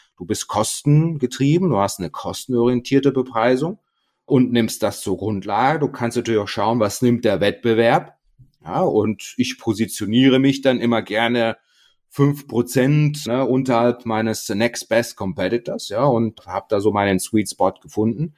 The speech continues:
Kannst natürlich auch versuchen, ne, wertbasiert, also value-based Pricing zu betreiben.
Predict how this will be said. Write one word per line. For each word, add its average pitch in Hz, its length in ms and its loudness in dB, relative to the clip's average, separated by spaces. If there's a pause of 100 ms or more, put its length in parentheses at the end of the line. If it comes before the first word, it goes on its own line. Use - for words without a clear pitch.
(720)
Kannst 120 220 -4
natürlich 120 300 -2
auch 113 100 2
versuchen, 123 800 -2
ne, 113 240 -2
wertbasiert, 113 840 0
also 95 240 -2
value-based 113 920 2
Pricing 110 560 -4
zu - 180 -6
betreiben. 98 840 0